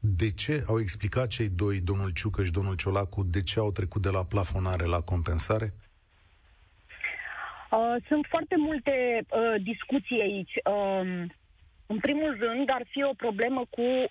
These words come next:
Speaker 2: acciza, care nu poate fi, uh, scăzută, au explicat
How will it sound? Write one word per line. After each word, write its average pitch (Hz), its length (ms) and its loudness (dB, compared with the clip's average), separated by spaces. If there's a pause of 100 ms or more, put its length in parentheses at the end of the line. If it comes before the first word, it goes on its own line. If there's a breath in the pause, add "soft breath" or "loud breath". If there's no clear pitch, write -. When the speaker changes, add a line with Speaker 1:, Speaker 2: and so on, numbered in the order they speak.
Speaker 2:
acciza, 175 720 0
care 202 220 0
nu 247 260 0
poate 240 280 2 (120)
fi, 240 440 0
uh, 208 300 2 (140)
scăzută, 202 760 -2 (220 loud breath)
au 208 120 2
explicat 196 560 -2